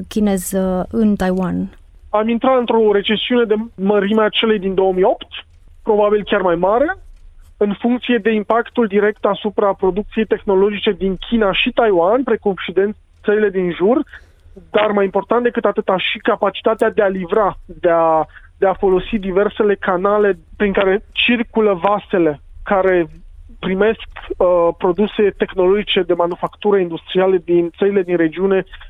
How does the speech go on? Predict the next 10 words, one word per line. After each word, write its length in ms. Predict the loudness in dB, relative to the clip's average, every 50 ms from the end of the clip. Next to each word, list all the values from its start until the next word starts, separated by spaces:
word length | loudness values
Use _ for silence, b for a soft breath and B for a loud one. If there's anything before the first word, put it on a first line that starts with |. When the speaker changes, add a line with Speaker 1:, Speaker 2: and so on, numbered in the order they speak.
| B -20 -16
Speaker 2:
și 120 | -4 -2
le 60 | -2 0
transportă 720 | 2 0 0 0 -2 -4 -4 -2 -2 0 0 0 -2 -2 -4 -4 -10
fie, 420 | -6 -2 0 2 2 2 0 -2 b b b b b -20 -6
uh, 340 | -2 0 2 2 4 2 2 2
peste 300 | 0 -2 -2 0 -2 -4
Pacific 680 | -2 0 0 -2 0 -2 -4 -4 -4 -4 -6 -6 -6 -2
în 160 | 0 0 0 0
Statele 320 | -2 -2 -2 2 2 2
Unite, 320 | 2 2 2 2 0 -2